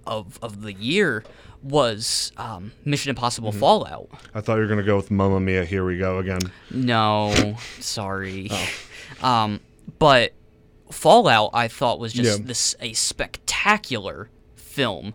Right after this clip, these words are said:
Speaker 2: Yeah.
Speaker 1: I loved every minute of it. And, you know, that movie made so much money, and it was respected by audiences and critics alike, that,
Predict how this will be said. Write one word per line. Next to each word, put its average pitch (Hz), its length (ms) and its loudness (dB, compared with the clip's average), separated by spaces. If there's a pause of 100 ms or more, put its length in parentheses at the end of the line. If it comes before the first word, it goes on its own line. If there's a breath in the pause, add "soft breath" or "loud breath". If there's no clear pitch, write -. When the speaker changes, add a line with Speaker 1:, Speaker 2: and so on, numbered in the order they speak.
(120)
Speaker 2:
Yeah. 147 240 -4
Speaker 1:
I 139 100 0
loved 135 300 0
every 123 300 0
minute 151 340 2
of 71 200 -10
it. 64 200 -10 (500 loud breath)
And, 123 720 2 (2000 soft breath)
you 185 100 4
know, 139 160 4
that 151 320 4
movie 135 340 2
made 117 260 -2
so 123 180 -4
much 123 220 -4
money, 98 360 -6
and 117 140 -4
it 107 80 -6
was 113 540 -8 (340)
respected 127 920 -4
by 113 540 0
audiences 131 680 -4
and 160 240 -2
critics - 440 -6
alike, 104 720 -2 (2250 soft breath)
that, 147 380 2